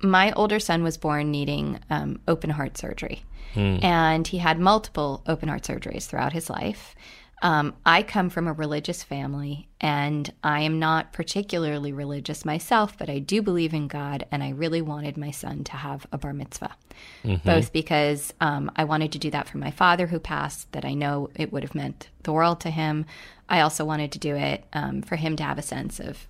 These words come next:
Speaker 1: just our culture and history, and I also wanted to do it, um,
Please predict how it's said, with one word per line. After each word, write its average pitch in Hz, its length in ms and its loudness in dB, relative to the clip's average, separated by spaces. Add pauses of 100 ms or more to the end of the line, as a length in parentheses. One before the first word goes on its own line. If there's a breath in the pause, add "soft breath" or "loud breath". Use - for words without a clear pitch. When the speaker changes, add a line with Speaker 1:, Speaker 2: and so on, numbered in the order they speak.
(140)
Speaker 1:
just - 300 -10
our 131 200 2
culture 147 600 -2
and - 160 -10
history, 190 500 2 (380 loud breath)
and - 80 2
I - 40 8
also 208 200 4
wanted 170 240 2
to 160 100 -4
do 139 180 -2
it, 135 280 -4 (160)
um, 143 300 -2